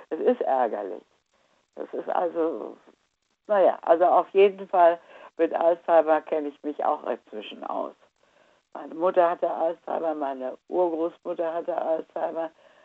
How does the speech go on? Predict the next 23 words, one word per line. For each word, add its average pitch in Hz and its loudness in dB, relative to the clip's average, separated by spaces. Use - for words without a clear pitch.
mein 135 -4
Ex-Mann 175 -12
hat 175 -6
Alzheimer, 160 -2
äh, 160 -4
eine - -10
gute 143 -10
Freundin, 170 -2
deren 143 -2
Mann 170 -2
hatte 180 -4
Alzheimer. 160 -4
Also, 151 -2
äh, 80 -8
ja, 65 -4
ich, - -20
ich, - -20
ich - -16
wär 170 -4
traurig, 190 0
wenn 175 -4
er 175 -2
meine, 160 0